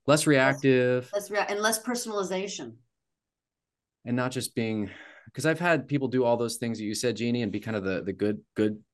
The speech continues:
Speaker 1: student,
Speaker 2: Mm-hmm.
Speaker 1: but they're not really, they're just getting the A score, you know, the, the gold star, and they're not really doing the work, and you don't see, you don't see it show. You feel a difference with someone. That's, I can't really,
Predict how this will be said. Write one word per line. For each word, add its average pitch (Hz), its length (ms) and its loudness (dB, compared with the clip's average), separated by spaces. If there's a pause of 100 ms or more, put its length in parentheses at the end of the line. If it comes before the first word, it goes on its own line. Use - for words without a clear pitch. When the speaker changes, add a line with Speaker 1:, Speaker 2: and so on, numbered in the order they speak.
Speaker 1:
student, 131 600 2 (300)
Speaker 2:
Mm-hmm. 180 220 -10 (880)
Speaker 1:
but 113 100 -4
they're 113 100 0
not 104 240 -2
really, 107 340 -2
they're 110 120 -2
just 107 320 -8
getting 110 200 -2
the 98 120 -4 (100)
A 101 420 -2 (300)
score, 104 560 -2
you 110 100 -4
know, 98 100 -2
the, 95 100 -4
the 87 100 -6
gold 92 300 -2
star, 92 380 0
and 107 100 0
they're 95 60 0
not 95 240 -2
really 92 280 0
doing 131 220 4
the 139 80 4
work, 147 320 0
and 104 80 2
you 98 60 0
don't 107 240 -2
see, - 280 -2
you 117 100 0
don't 120 160 -2
see - 380 -2
it 98 100 0
show. - 340 -2
You 139 140 2
feel 147 360 4
a 110 60 2
difference 101 420 -6
with 85 100 -8
someone. 87 300 -6
That's, 104 280 -4
I 110 140 -2
can't 107 220 -6
really, 98 280 -4